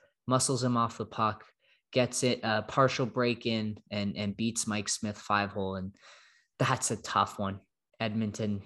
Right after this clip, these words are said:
uh, for Mike Smith to give up, but also a tough one with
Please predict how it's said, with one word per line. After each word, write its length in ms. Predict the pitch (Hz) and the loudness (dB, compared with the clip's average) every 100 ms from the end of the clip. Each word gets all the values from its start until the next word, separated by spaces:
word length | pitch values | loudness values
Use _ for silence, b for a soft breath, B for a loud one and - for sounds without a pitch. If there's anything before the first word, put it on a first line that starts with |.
| - - | -10 -6
uh, 380 | 101 95 95 92 - | -2 -2 -2 -6 -10
for 160 | - | -4
Mike 280 | 107 107 104 | -2 0 -2
Smith 320 | - 113 110 - | -2 -2 -4 -6
to 100 | 101 | -4
give 220 | 104 101 | -2 2
up, 300 | 117 - - | 2 0 -8
but 120 | 110 | -2
also 320 | 104 104 - | 0 0 -2
a 40 | 104 | -4
tough 340 | - 107 - | -2 -2 -2
one 200 | 107 101 | -4 -4
with 160 | 98 | -4